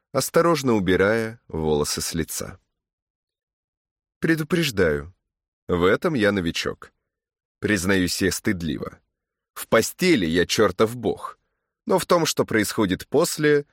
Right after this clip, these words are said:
настоящий девственник. "В том, чтобы спать?" — смеётся она надо мной. "В том, чтобы быть влюблённым".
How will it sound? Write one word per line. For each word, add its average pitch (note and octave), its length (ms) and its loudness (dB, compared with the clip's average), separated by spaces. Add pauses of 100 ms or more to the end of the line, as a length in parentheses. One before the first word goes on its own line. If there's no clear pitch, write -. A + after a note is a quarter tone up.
(340)
настоящий B2+ 800 0
девственник. D2 960 -8 (800)
"В - 140 -16
том, D3 340 0 (320)
чтобы C#3 380 -2
спать?" — - 440 -8 (360)
смеётся G#2 580 2
она F2 160 2
надо D#2+ 240 0
мной. F2 380 -6 (800)
"В - 140 -14
том, C3+ 360 2 (360)
чтобы G2+ 380 0
быть G2 220 -2
влюблённым". G2 720 -2